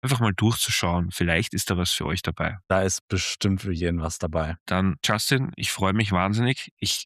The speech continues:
Speaker 1: finde, das ist ein super Start in das neue Jahr, auch wenn wir das neue Jahr schon sehr, sehr spät jetzt beginnen, <laughs> zumindest Ninja Talk-mäßig spät beginnen.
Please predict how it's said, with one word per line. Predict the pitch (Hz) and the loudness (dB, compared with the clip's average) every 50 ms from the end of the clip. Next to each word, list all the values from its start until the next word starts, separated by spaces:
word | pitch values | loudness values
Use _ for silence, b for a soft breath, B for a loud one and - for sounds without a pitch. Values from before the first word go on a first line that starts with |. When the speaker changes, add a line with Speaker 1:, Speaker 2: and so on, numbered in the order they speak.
| _ - | _ -8
Speaker 1:
finde, | - - - 123 131 139 135 | -6 -2 0 2 2 2 2
das | 117 107 101 107 | 2 2 2 2
ist | 98 - | 0 0
ein | 98 101 104 107 - - | 2 2 2 0 0 -2
super | - - - - 143 139 - 143 | -2 0 2 2 2 2 0 -2
Start | 139 - - 98 85 85 87 - | -2 0 0 2 2 2 0 0
in | 95 101 95 | -2 -2 0
das | 95 92 - 104 | 0 0 0 2
neue | 95 90 90 98 113 113 104 | 2 2 4 4 4 4 4
Jahr, | 98 87 87 95 113 127 _ _ B B B B B B B B B B B B _ _ - | 4 4 2 2 0 -2 _ _ B B B B B B B B B B B B _ _ -2
auch | - 92 - 95 | -2 0 2 2
wenn | 95 92 92 90 | 4 4 4 6
wir | 92 92 90 90 90 - - _ _ _ _ _ _ _ _ _ - | 6 4 4 2 0 -4 -12 _ _ _ _ _ _ _ _ _ -4
das | - 87 82 | -2 -2 0
neue | 82 87 90 92 92 90 | 2 2 4 4 4 4
Jahr | 85 82 87 92 | 4 4 2 2
schon | - - 92 87 92 104 - _ _ _ _ _ _ _ _ _ _ _ _ - | 2 0 0 -2 -2 -6 -12 _ _ _ _ _ _ _ _ _ _ _ _ -6
sehr, | - - 98 92 | -2 2 4 4
sehr | 87 - - 85 85 85 120 - - _ _ - | 4 2 0 -2 -4 -4 -8 -14 -18 _ _ -2
spät | - - - - 104 107 - - | -2 0 2 2 2 2 2 2
jetzt | 107 110 92 - - - - - - - - _ _ _ _ _ - | 0 0 0 0 -4 -6 -6 -6 -8 -8 -8 _ _ _ _ _ -2
beginnen, | 110 - 117 117 123 127 147 165 | 0 2 4 4 4 2 2 0
<laughs> | 117 - - 147 - - 123 113 - B B B B B B B B | -2 0 2 0 2 2 0 0 -2 B B B B B B B B
zumindest | - - 110 110 107 101 - - | 0 4 4 6 6 4 4 4
Ninja | 110 - 143 147 127 110 | 4 4 4 6 4 4
Talk-mäßig | 95 - 101 95 87 - 95 92 92 90 - 101 90 - | 2 2 0 0 2 2 4 4 4 4 4 2 0 0
spät | - - 95 92 90 - | 0 0 0 0 2 0
beginnen. | 107 90 - 107 113 120 131 | 0 0 2 2 2 2 2